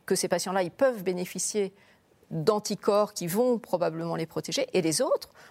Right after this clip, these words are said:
en particulier les jeunes ou d'autres, c'est des gens non vaccinés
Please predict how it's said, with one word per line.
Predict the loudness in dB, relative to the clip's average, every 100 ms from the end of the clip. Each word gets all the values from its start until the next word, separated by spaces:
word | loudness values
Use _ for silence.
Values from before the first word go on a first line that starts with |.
| -6
en | -2
particulier | -2 -4 -8 -6 -2 -2
les | -2
jeunes | 0 2 0 -2
ou |
d'autres, | -2 -2 0
c'est | -2
des | 0 0
gens | -2 -6 -2
non | 0 2
vaccinés | 2 0 0 -2 -2